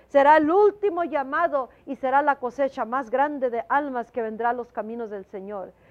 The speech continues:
Será el último llamado de esta voz del Espíritu Santo a través de su iglesia, Dios hablando a la humanidad, que arre-, a-, se arrepientan, eh, y que vengan a la salvación, y aquellos que han abandonado los caminos,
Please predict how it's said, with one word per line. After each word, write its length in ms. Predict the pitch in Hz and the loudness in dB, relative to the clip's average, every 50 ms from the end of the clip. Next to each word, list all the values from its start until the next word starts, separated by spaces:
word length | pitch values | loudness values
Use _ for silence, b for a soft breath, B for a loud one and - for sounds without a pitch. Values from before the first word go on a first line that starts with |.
| b b | b b
Será 240 | b 269 277 285 302 | b 2 4 4 4
el 100 | 311 320 | 4 4
último 500 | 381 427 427 403 - 403 415 349 359 349 | 4 4 2 2 0 -2 -2 0 -2 -2
llamado 520 | 285 311 285 277 302 330 349 277 302 269 | -2 -2 -4 -2 -2 -4 -2 -2 -2 -2
de 200 | 247 247 262 294 | -2 -2 -2 -2
esta 260 | 311 302 _ - 285 | -4 -4 _ -6 -4
voz 440 | 254 233 294 311 277 233 226 220 _ b b b b b b | -2 0 0 0 0 0 -4 -8 _ b b b b b b
del 340 | 254 240 220 277 277 262 247 | -2 2 4 4 4 4 2
Espíritu 580 | 233 - - 208 208 277 311 330 320 - 330 | 0 -2 -6 -8 -6 -4 -4 -4 -4 -6 -6
Santo 320 | 311 - 320 320 330 294 285 | -2 2 2 2 2 2 -2
a 60 | 247 | -2
través 320 | - 240 240 233 269 277 | -2 -2 -2 -2 -2 -4
de 100 | 285 320 | -4 -8
su 140 | 277 - 302 | -8 -8 -10
iglesia, 640 | 285 226 262 285 302 320 311 - 277 254 220 214 214 b b b b b | -10 -6 -2 0 0 0 0 -2 -2 -2 -2 -2 -4 b b b b b
Dios 500 | b 175 240 294 339 339 339 302 277 - | b -6 -2 2 2 4 2 2 0 -2
hablando 520 | 269 254 240 233 277 285 311 311 294 294 285 | -2 -2 -2 0 0 0 0 0 -2 -2 -2
a 40 | |
la 140 | 269 262 247 | 0 0 0
humanidad, 640 | 240 233 233 254 254 240 226 220 254 262 277 247 220 - b b b _ | -2 -2 -4 -6 -6 -6 -4 -2 0 0 0 0 -2 -6 b b b _
que 260 | - 294 269 247 - - | 0 0 0 0 -2 -2
arre-, 320 | - 269 262 254 254 - - | 0 0 0 0 -4 -4 -2
a-, 240 | - 233 240 226 - 220 | 0 0 0 0 -2 -2
se 100 | - 285 | 0 0
arrepientan, 680 | 262 247 226 220 - 302 320 349 339 - 339 349 330 | 0 0 0 -6 -2 2 2 2 2 4 2 2 2
eh, 340 | - - - 262 254 247 233 | 0 -4 -2 -2 0 0 -2
y 80 | 262 233 | -6 -6
que 140 | - 262 240 | -4 -4 -4
vengan 280 | 254 277 302 311 302 | -4 -4 -6 -6 -6
a 60 | 294 262 | -6 -6
la 80 | 247 | -8
salvación, 580 | 240 - 247 220 220 220 220 - 294 311 320 294 b b b b | -6 -6 -6 -6 -6 -6 -6 -4 -4 -4 -4 -6 b b b b
y 100 | 240 285 | 2 2
aquellos 400 | 262 277 - 311 330 370 339 - | 2 2 0 -2 -2 -2 -2 -4
que 80 | - | -4
han 160 | 320 302 320 349 | -2 -2 -2 -2
abandonado 580 | 330 320 311 285 254 247 247 254 269 302 320 | -2 -2 -2 -4 -4 -6 -6 -4 -2 -2 0
los 200 | 302 285 269 - | 0 -2 -2 -4
caminos, 520 | - 240 233 254 302 311 277 254 233 - | -4 -6 -6 -6 -6 -6 -6 -6 -6 -8